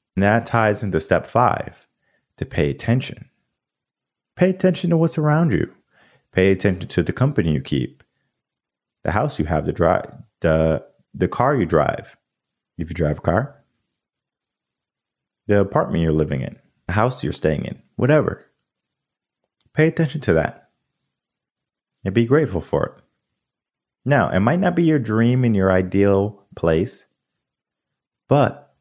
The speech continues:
identify that. And then you can say, "This is not where I wanna be." And then you can say, "Where you want to be." And then on the way there, be grateful that you're heading into that direction.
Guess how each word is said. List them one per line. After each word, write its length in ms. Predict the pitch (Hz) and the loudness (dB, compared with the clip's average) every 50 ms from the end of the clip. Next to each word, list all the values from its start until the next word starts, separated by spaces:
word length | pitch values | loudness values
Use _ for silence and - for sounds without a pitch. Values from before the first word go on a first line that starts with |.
| _ - | _ -4
identify 760 | 85 82 80 - - 101 110 117 113 - - - 80 76 76 | -2 -2 -2 0 0 2 2 2 0 0 0 0 0 2 2
that. 260 | 78 78 78 - - | 2 2 2 0 0
And 140 | 90 87 90 | -2 0 0
then 80 | 95 | 2
you 100 | 110 110 | 0 0
can 160 | - - 104 | -2 -4 -6
say, 320 | 98 - - 82 85 87 - - _ _ _ _ _ _ _ _ _ | -4 0 2 2 2 2 -2 -6 _ _ _ _ _ _ _ _ _
"This 200 | - 107 - - | -2 -2 -2 -2
is 80 | 123 | -2
not 240 | 117 127 - - - | 0 0 0 0 2
where 140 | 101 101 98 | 2 4 4
I 80 | 92 90 | 4 4
wanna 240 | 92 87 85 82 | 2 2 0 0
be." 420 | 82 - 110 107 90 85 87 - _ _ _ _ _ _ _ _ | 0 0 0 0 0 0 -2 -6 _ _ _ _ _ _ _ _
And 100 | - 92 | -2 0
then 100 | 101 107 | 2 2
you 100 | 120 123 | 2 2
can 120 | 120 123 113 | 0 -2 -2
say, 220 | - - 101 92 | 0 2 2 2
"Where 360 | 85 87 87 87 87 85 85 | 2 0 0 2 2 2 2
you 200 | 85 85 85 85 | 2 0 0 0
want 240 | 85 85 80 - - | 0 0 -2 -2 -4
to 80 | - 104 | -6 -2
be." 340 | 98 156 147 - - 95 95 _ _ _ _ _ _ _ _ _ _ _ _ _ _ _ _ _ _ _ _ | 0 2 0 0 -2 -8 -18 _ _ _ _ _ _ _ _ _ _ _ _ _ _ _ _ _ _ _ _
And 100 | 95 90 | -2 0
then 500 | 95 98 101 98 95 95 95 92 - - _ | 2 2 2 2 2 2 0 -2 -6 -4 _
on 240 | - 95 98 101 104 | 2 2 4 4 4
the 80 | 98 98 | 2 2
way 380 | 92 90 98 107 123 143 143 | 2 2 2 4 4 4 2
there, 320 | 113 92 87 82 82 82 80 | 4 4 2 4 4 2 0
be 200 | - - 90 87 | 0 -2 -4 -4
grateful 800 | 90 87 92 98 120 127 - - - 80 76 76 - - _ _ _ _ _ _ _ _ _ _ _ _ | -2 0 2 2 2 0 -2 0 0 0 0 0 -4 -8 _ _ _ _ _ _ _ _ _ _ _ _
that 180 | 90 87 73 - | -2 -2 0 0
you're 140 | - 85 | -4 -6
heading 640 | 82 87 - 110 110 104 92 82 80 78 76 92 - _ _ _ _ _ _ | -6 -2 0 0 2 2 2 -2 -2 -4 -8 -10 -12 _ _ _ _ _ _
into 240 | 92 87 - - 80 | -8 -6 -2 -2 0
that 180 | 80 76 76 - | 2 2 0 2
direction. 560 | 78 82 90 90 90 - - - - - | 2 2 2 2 0 -6 -12 -12 -12 -12